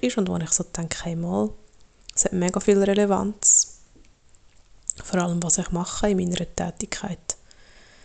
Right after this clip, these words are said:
als Lehrerin, in meiner Tätigkeit, ähm, auch als Yogalehrerin, Yoga in die Welt zu tragen, ja, jetzt auch in meiner Tätigkeit als Atemtrainerin, ähm, Breathwork Facilitator.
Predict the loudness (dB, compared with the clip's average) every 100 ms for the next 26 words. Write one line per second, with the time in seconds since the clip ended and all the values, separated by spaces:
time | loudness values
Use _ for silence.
0 | -20 -4 -2 0 0 0 2 4 4 4
1 | 2 2 -2 -4 -2 -4 -4 -6 -6 -4
2 | -4 -6 -8 -2 0 0 0 0 0 -4
3 | -8 -10 -6 -2 0 4 2 2 2 4
4 | 4 4 4 4 4 4 2 4 2 2
5 | -2 -2 0 -4 -4 -4 0 0 0 0
6 | 0 0 -2 -2 -2 -4 -4 -2 -2 -2
7 | -4 -6 -6 -8 -8 -10 -10 -10 -10 -6
8 | -4 -2 -4 -10 -20 -20 -20 -20 -6 0
9 | 0 0 -6 0 2 2 2 2 0 -4
10 | -10 -6 -4 -4 -4 0 4 6 4 2
11 | 2 2 2 0 0 0 0 0 0